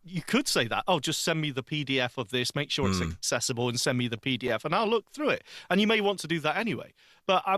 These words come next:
Speaker 1: I'll be honest with you, for me, I would just say, "Okay, if you could just tell me, you know, the information that I want right now, and also just send me the P D F so I got it to hand later on and I could look through it myself."
Speaker 2: Which I'll never look at again.
Speaker 1: Yes, probably right, yes.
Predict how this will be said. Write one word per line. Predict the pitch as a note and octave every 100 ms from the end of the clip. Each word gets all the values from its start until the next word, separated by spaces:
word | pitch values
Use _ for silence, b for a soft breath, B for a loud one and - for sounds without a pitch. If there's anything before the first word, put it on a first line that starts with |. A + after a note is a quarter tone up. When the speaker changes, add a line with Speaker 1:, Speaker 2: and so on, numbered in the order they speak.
| F#3+
Speaker 1:
I'll | F#3+
be | F#3 D#3+
honest | C#3 -
with | A#2+
you, | A#2+
for | D#3+
me, | D3+ G3 B2 A#2+ -
I | D3+
would | C#3
just | C#3 -
say, | B2+ B2+
"Okay, | C#3 - A#2
if | B2+
you | F#3
could | D#3+ C#3+
just | C#3
tell | - D3+
me, | C#3 C3 - -
you | B2+
know, |
the | A2 D#3+
information | - D3+ D3 C#3 C3
that | B2+
I | B2+
want | A#2+ B2 B2+
right | C3 B2+ A2+
now, | C#3 G#2+ A#2+ b b b -
and | C#4
also | D#4 - C3+ G2+
just | - F#3+
send | F#3
me | E3+
the | D3
P | - D3+
D | C#3
F | A#2+
so | - C#3
I |
got | C3+ D3 C#3
it | C3+ -
to | C#3
hand | A#2+ C3+ C3+ C3+
later | C#3 C#3+ F#3+
on | G#3+ A#2+
and |
I | B2+
could | C#3
look | C3 -
through | C#3
it | C3
myself." | C#3 - G3
Speaker 2:
Which | A2+ A#2
I'll | G#2+
never | G#2 A2+ A#2 A2+ A2+
look | F#2+ F#2+ F#2
at | E2+
again. | E2 D#2+ C#2 B1 - _ _
Speaker 1:
Yes, | F3 B2 -
probably | - F#3 D#3 C3+ B2+
right, | A2+ A2
yes. | B2+ A2+ - -